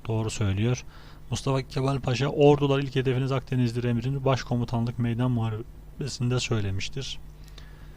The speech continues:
Evet, bu okuduğumuz sayfada bu yok ama bu söz doğru. Başkomutanlık Meydan Muharebesi'nde söylenmiş bir söz. Başkomutanlık Meydan Muharebesi'nden sonra on bir Ekim bin dokuz yüz yirmide Mudanya Ateşkes Antlaşması imzalanmıştır.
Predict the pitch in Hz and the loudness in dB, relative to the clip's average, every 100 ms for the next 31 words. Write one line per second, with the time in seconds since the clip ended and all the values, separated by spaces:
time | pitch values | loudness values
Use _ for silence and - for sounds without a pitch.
0 | - - - - - - - 185 139 - | -18 -18 -18 -18 -18 -18 -12 -8 -6 -2
1 | 147 123 139 143 139 - 139 135 143 143 | -2 -2 -2 -2 -2 0 2 2 2 4
2 | 156 143 165 123 135 131 - 139 135 143 | 4 4 4 4 2 -2 0 -2 -2 0
3 | 131 107 123 127 127 - 120 117 123 120 | 2 2 0 0 0 0 0 0 2 0
4 | 127 - - 131 120 120 120 117 117 113 | 0 -6 -10 -4 -2 0 2 2 2 0
5 | 104 123 113 110 101 98 95 - - 123 | 0 -2 0 0 0 0 -4 -8 -4 -2
6 | 131 - - - - - - - - - | -2 -6 -10 -14 -18 -18 -16 -16 -16 -16
7 | - - - - - - - - - - | -16 -16 -18 -18 -18 -18 -18 -18 -18 -18
8 | - - - - 139 - 143 135 139 139 | -18 -18 -6 0 0 2 2 4 4 2
9 | 147 135 131 131 139 143 123 123 123 123 | 2 2 4 4 4 4 6 6 4 2
10 | - 127 139 131 127 113 117 139 139 131 | 2 2 2 2 2 4 4 2 2 2
11 | 120 131 123 120 123 127 135 123 117 135 | 2 0 0 2 2 2 4 4 4 4
12 | 131 120 120 - 120 131 110 117 123 123 | 4 2 0 0 -2 0 0 0 0 0
13 | 110 104 101 98 - 139 - | 0 0 0 -2 -2 -4 -6